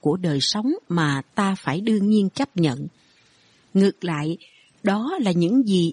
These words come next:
mà ta hoàn toàn có thể chọn lựa, chấp nhận hay chối từ. Và sự thật oái âm là hầu hết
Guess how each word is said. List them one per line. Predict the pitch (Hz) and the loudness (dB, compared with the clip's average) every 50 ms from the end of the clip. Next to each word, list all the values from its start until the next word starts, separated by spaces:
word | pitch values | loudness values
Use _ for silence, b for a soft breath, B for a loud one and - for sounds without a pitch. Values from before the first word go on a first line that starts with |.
| _ - | _ -6
mà | - 180 180 175 175 165 165 165 - | -4 -2 0 0 0 0 -2 -2 -2
ta | 254 262 262 _ - | -2 -2 -2 _ -4
hoàn | 180 170 165 156 151 - - | -4 -2 -2 -4 -6 -4 -2
toàn | 170 160 151 151 156 - | -2 -2 0 -2 -4 -4
có | - 262 285 | -2 -2 -2
thể | - - 165 143 165 - - | -2 -2 -2 -2 -2 -4 -2
chọn | - 156 135 131 160 | -2 0 0 0 0
lựa, | 180 170 160 147 143 139 147 B B B B B B B B - | 2 2 2 2 2 0 -2 B B B B B B B B -4
chấp | 302 330 _ _ - | -4 -4 _ _ -2
nhận | 180 170 151 127 135 139 151 175 - _ - | -2 -2 -2 -4 -4 -6 -6 -6 -8 _ -6
hay | - 196 202 180 170 - _ - | -2 0 0 0 0 -2 _ -2
chối | - 185 190 233 269 - - | 0 2 2 2 0 0 0
từ. | 175 156 135 123 - _ _ _ _ _ _ b b b b b b b b b b b b b b b b b _ _ _ _ _ _ _ _ _ _ _ _ - | -2 -2 -2 -4 -10 _ _ _ _ _ _ b b b b b b b b b b b b b b b b b _ _ _ _ _ _ _ _ _ _ _ _ -10
Và | - 175 175 180 180 170 165 156 151 156 | -6 -2 0 0 0 0 0 0 0 0
sự | - - 175 156 151 - | 0 0 0 -2 -2 -2
thật | 165 - - _ - | -4 -4 -6 _ -6
oái | 185 185 214 247 285 | -2 0 0 0 0
âm | - 233 226 214 208 208 - _ _ _ - | 0 -2 -2 -2 -2 -4 -6 _ _ _ -2
là | - 170 170 156 143 139 139 | 0 2 2 2 0 -2 -2
hầu | - 175 165 147 127 | 0 0 0 0 0
hết | - 226 240 - | 0 -2 -2 -2